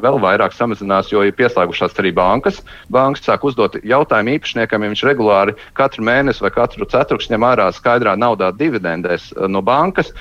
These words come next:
un tu neredzi, ka viņš nopirktu jahtu, Lamborghini vai, vai, nezinu, sievai kažoku. Banka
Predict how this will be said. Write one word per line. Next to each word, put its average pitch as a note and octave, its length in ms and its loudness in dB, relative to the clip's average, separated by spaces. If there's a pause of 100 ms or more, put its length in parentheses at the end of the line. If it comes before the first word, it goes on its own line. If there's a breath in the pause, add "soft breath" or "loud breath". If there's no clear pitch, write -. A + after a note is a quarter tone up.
(240 loud breath)
un - 100 -4
tu D3 80 0
neredzi, C3 400 2
ka G2+ 80 -6
viņš G2 220 -4
nopirktu G#2+ 420 -2
jahtu, C#3 320 0
Lamborghini A#2 800 0
vai, G#2 180 4
vai, G#2 160 2
nezinu, G2+ 320 -2
sievai G#2+ 380 2 (100)
kažoku. F#2+ 560 -2 (400 loud breath)
Banka C3+ 240 0